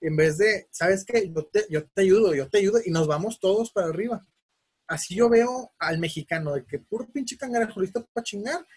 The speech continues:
y pa tumbar raza de la red. Sobres. Nadie, nadie sale del hundido, güey.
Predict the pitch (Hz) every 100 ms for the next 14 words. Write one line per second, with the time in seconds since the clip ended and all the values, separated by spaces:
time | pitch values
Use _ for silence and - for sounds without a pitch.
0 | _ - 170 160 - 151 165 185 190 208
1 | 165 135 120 - - 190 151 135 - -
2 | 160 190 240 233 - 185 226 226 226 220
3 | 214 185 156 147 127 127